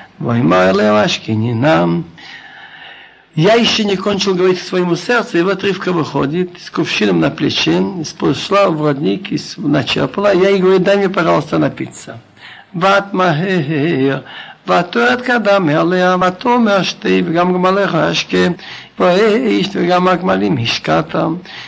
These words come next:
Так она вот опять ват махер, заметьте, поспешила. Мицва не делает быстро.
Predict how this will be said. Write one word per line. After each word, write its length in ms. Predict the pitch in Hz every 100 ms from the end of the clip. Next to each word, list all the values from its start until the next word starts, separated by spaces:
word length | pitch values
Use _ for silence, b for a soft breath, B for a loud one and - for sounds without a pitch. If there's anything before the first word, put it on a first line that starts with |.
| B
Так 200 | - 151
она 240 | 180 196 226
вот 140 | 208
опять 400 | 196 226 262 247
ват 200 | 214 208
махер, 280 | 202 170 165
заметьте, 580 | 165 196 180 147 - 127
поспешила. 800 | 190 180 208 175 269 247 151 127 - _ _ b b b _ -
Мицва 500 | 175 180 - 233 240
не 140 | 208
делает 360 | 185 202 196 170
быстро. 460 | 175 - 143 127